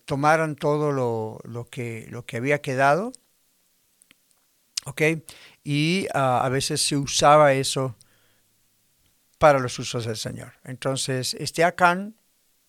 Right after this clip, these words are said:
¿ve? La vanagloria, la, le entró por los ojos. ¡Wow! Mire lo que hermoso. Cuando una, un ladrón roba en Walmart, en Target, en Hobby Lobby, en donde quiera que vaya, en una tienda mexicana,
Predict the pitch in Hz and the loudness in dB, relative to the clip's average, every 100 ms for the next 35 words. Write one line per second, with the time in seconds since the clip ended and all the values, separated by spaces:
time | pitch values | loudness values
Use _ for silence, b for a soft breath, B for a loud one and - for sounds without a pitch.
0 | _ 131 143 190 120 123 123 123 139 147 | _ -6 -4 -2 -2 -2 -2 -2 0 0
1 | 151 160 160 139 117 107 b b _ 127 | 0 2 2 0 -2 -4 b b _ -6
2 | 131 139 151 185 165 156 190 202 - - | -2 0 2 2 0 2 2 2 0 -8
3 | - - _ - 143 165 131 - _ 135 | -10 -12 _ 2 8 8 8 2 _ -4
4 | 147 139 123 - 135 123 147 151 - - | -2 -2 -4 -2 -2 0 0 -2 -2 -10
5 | - b b b b b b b b - | -14 b b b b b b b b -16
6 | - 151 143 196 190 180 175 185 160 160 | 2 2 4 6 6 6 2 6 6 6
7 | 170 151 170 175 143 131 123 - 139 127 | 4 6 6 8 8 8 6 2 -2 -2
8 | 120 147 180 156 131 123 120 120 120 180 | 0 4 6 4 4 2 0 -2 0 4
9 | 175 135 123 117 117 - 120 117 117 147 | 4 4 0 -2 -4 -4 -4 -4 -4 -4
10 | 147 147 165 151 131 123 123 117 117 110 | -2 2 2 2 0 -2 -2 -2 -4 -4
11 | 110 131 143 156 - 254 214 151 151 139 | -4 -2 -2 -4 -2 -2 0 4 4 4
12 | 117 104 107 110 117 147 160 160 151 143 | 2 -2 -4 -8 -8 -4 -2 0 -2 -2
13 | 139 123 117 | -2 -4 -4